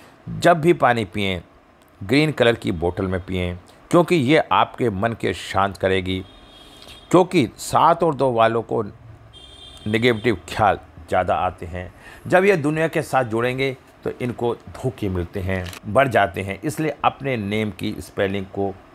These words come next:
बिल्कुल ठीक करें, ठीक है? नेम की स्पेलिंग को पॉजिटिव रखें। दोस्तों, मैं ये सारी बातें आपको बताना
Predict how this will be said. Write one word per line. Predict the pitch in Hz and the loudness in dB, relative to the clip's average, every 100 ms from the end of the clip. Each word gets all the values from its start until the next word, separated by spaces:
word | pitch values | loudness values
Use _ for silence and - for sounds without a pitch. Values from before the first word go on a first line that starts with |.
| 101 | -8
बिल्कुल | 92 101 92 92 | -6 -4 -6 -8
ठीक | - 95 | -6 -6
करें, | 95 92 90 90 - - - - - - - - - - | -4 -4 -4 -6 -14 -20 -20 -20 -20 -20 -20 -20 -20 -2
ठीक | 165 165 | 0 0
है? | 117 90 - - - - | -2 -4 -12 -20 -20 -8
नेम | 107 135 147 | 0 0 2
की | 147 147 | 0 0
स्पेलिंग | - 127 123 117 | 2 2 2 -4
को | 117 117 | -2 -4
पॉजिटिव | - 107 101 98 90 | -2 -4 -2 -2 -2
रखें। | 90 - 92 92 - - | -4 -4 -6 -6 -12 -4
दोस्तों, | 139 151 151 185 | 0 2 2 2
मैं | 151 156 | 2 -2
ये | 151 | -2
सारी | 147 123 123 | -2 -2 -2
बातें | 110 107 - - | -2 -4 -6 -8
आपको | 95 92 - 143 208 - - - - 92 | -4 -4 -4 -4 -4 -8 -20 -20 -12 -6
बताना | 92 95 95 131 202 | -4 -4 -4 -4 -6